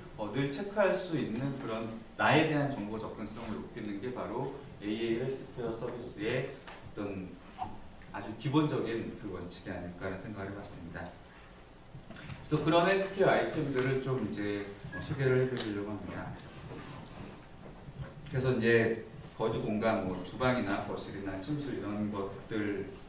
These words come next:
이런 곳에, 네, 주방에서는 이제 가장 중요한 것은 그 영양 관리를 어떻게 할 것인가, 그다음에 내가 오늘 무엇을 먹었는가, 일상적으로 이제 나오는 그런 그 표준화된 그런 레시피나 어떤 그 영양 관리가 아니라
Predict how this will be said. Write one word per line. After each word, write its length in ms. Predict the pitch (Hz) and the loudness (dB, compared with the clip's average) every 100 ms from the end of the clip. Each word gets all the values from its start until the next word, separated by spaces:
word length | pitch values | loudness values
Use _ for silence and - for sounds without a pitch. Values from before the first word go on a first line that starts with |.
| - | -8
이런 320 | 117 117 107 | -4 -2 0
곳에, 440 | 123 127 123 - - - - - - - - - - - - - - - - | 2 4 2 0 -6 -10 -12 -12 -12 -12 -12 -12 -14 -14 -16 -14 -12 -10 -6
네, 120 | 101 | -4
주방에서는 500 | - 151 185 185 175 | 4 8 10 12 10
이제 120 | 143 139 | 10 8
가장 260 | 135 127 | 6 4
중요한 420 | 123 123 127 131 | 2 0 2 2
것은 560 | 123 117 151 156 151 139 | 0 2 6 8 6 4
그 200 | 117 107 | 2 2
영양 440 | 110 151 156 151 135 | 6 8 8 8 6
관리를 260 | 113 113 | 4 4
어떻게 400 | 113 - 127 143 | 2 0 0 2
할 260 | 135 143 143 | 2 2 2
것인가, 760 | 147 143 123 95 98 104 - - - - | 2 2 2 2 4 2 0 -8 -14 -8
그다음에 320 | 113 107 127 110 | -2 0 0 4
내가 280 | 110 135 113 | 8 8 6
오늘 200 | 113 110 | 4 0
무엇을 420 | 104 139 143 143 | 0 2 2 0
먹었는가, 460 | 104 92 90 - 98 | -2 -4 -6 -4 -2
일상적으로 720 | 123 - 180 175 165 151 151 | -2 2 2 4 4 4 4
이제 120 | 110 | 2
나오는 540 | 110 107 110 113 110 - | 2 2 2 0 -2 0
그런 340 | 110 107 107 107 - - - - - | 2 2 0 -4 -10 -14 -16 -12 -4
그 480 | 113 107 107 107 - - - | 0 2 0 -2 -6 -10 -4
표준화된 720 | - 233 220 180 107 107 104 - | 0 4 6 8 6 2 0 -2
그런 160 | 110 | -4
레시피나 560 | 101 - - - 110 104 | -4 -6 -8 -6 -2 -2
어떤 360 | - 107 101 101 | -2 -2 -2 -4
그 80 | 98 | -2
영양 280 | 101 101 | -2 -2
관리가 320 | 98 90 87 90 | -2 -6 -6 -8
아니라 460 | - 123 120 - | -2 0 0 -2